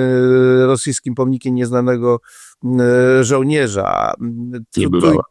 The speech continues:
Speaker 1: tu, ona doko-, próbowała dokonywać jakichś takich, e, m, e, gestów. W tym samym czasie głównym, e, gościem tej, tej parady był prezydent Chin Xi,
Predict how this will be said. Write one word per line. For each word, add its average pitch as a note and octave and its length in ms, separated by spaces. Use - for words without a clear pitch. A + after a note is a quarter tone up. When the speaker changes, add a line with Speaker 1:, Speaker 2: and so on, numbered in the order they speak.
Speaker 1:
tu, F3+ 140
ona F3 260
doko-, E3 640
próbowała E3+ 580
dokonywać C#3+ 680
jakichś A#2+ 340
takich, B2 480
e, B2 80
m, A#2 220
e, A2+ 720
gestów. C#3+ 800
W C3 200
tym D#3+ 140
samym D#3+ 360
czasie D3+ 480
głównym, C#3 760
e, - 20
gościem B2 920
tej, A#2+ 260
tej A#2+ 180
parady B2 420
był A#2 360
prezydent A#2+ 560
Chin A2+ 320
Xi, C3 280